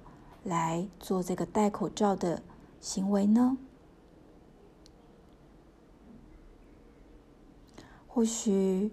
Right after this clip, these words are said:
小朋友对戴口罩还有一点点的抗拒的心情或念头，这是没有问题的。在正念的练习当中，我们也请小朋友呢，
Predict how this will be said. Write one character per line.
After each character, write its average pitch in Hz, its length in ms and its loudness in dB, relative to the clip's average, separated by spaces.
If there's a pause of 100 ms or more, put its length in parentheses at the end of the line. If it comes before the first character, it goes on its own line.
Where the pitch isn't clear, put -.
(680)
小 - 160 -6
朋 190 220 -2
友 175 220 2
对 180 480 0 (340)
戴 190 140 -4
口 - 180 -6
罩 185 280 -2
还 185 220 -8
有 175 240 -2
一 240 120 -2
点 208 280 2
点 196 220 0
的 156 120 -2
抗 170 360 -4
拒 175 540 -4
的 - 100 -8
心 202 300 0
情 180 480 -4 (720)
或 180 100 -4
念 180 260 2
头， 185 400 -2 (260)
这 - 100 -16
是 170 340 -4
没 170 160 -4
有 156 120 -4
问 175 240 -2
题 170 200 -4
的。 160 200 -2 (920)
在 185 180 0
正 269 300 6
念 311 460 6
的 196 380 2
练 190 120 0
习 185 160 -2
当 185 260 -2
中， 196 460 -2 (800)
我 - 80 -20
们 165 160 -4
也 165 100 -2
请 170 320 -4
小 - 220 -6
朋 160 240 -2
友 180 160 0
呢， 180 380 0